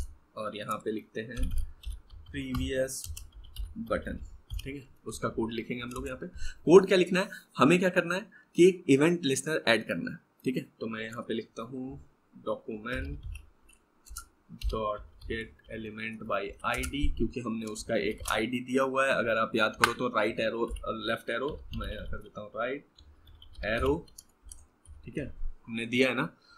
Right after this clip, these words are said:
उसका नाम, आ, हाँ, ये देखो right arrow दिया हुआ है और left arrow दिया हुआ है। ठीक है, तो हम लोग यहाँ पे आते हैं और right arrow को यूज़ कर लिया।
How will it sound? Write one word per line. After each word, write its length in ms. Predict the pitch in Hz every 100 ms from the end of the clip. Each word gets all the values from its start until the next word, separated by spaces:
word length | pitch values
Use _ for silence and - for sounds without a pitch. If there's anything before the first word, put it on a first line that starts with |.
| - -
उसका 400 | 117 120 - 123
नाम, 400 | 120 120 127 156 165 - _ _ _ _ _ _ _ _ _ -
आ, 720 | 113 107 110 110 113 123 139 - _ -
हाँ, 260 | 120 - -
ये 120 | 117
देखो 220 | 110 110
right 280 | 107 117 127
arrow 220 | 131 131
दिया 180 | 135 127
हुआ 180 | 135 143
है 60 | 185 - -
और 140 | 113
left 240 | 110 107
arrow 180 | 104 101
दिया 200 | 95 76
हुआ 120 | 50 -
है। 60 | - _
ठीक 140 | - 127
है, 60 | 127 _ _ - - _ _ _ _ -
तो 60 |
हम 80 | 110
लोग 120 | 113
यहाँ 160 | 117 113
पे 100 | 117
आते 180 | 113 131
हैं 140 | 143
और 180 | - 113
right 260 | 110 120 127
arrow 160 | 127
को 120 | 131 135
यूज़ 260 | 117 127
कर 100 | 131
लिया। 220 | 127 131